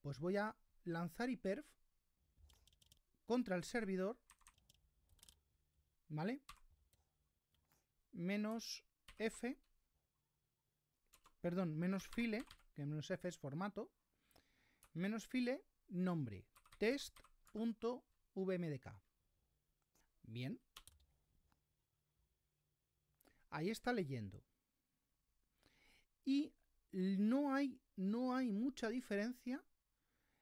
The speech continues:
entre la lectura desde S S D a memoria del disco remoto que, eh, si lo hago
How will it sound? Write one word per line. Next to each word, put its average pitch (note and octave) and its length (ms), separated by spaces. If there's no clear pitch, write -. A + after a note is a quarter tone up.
entre G3+ 420
la F3 140
lectura F3 500
desde D#3+ 320
S G#3+ 160
S G3 220
D F3+ 240
a F3+ 100
memoria E3+ 680
del D3 280
disco C#3+ 480
remoto A3 600
que, B3+ 320
eh, E3+ 760
si - 200
lo F3 180
hago G3 340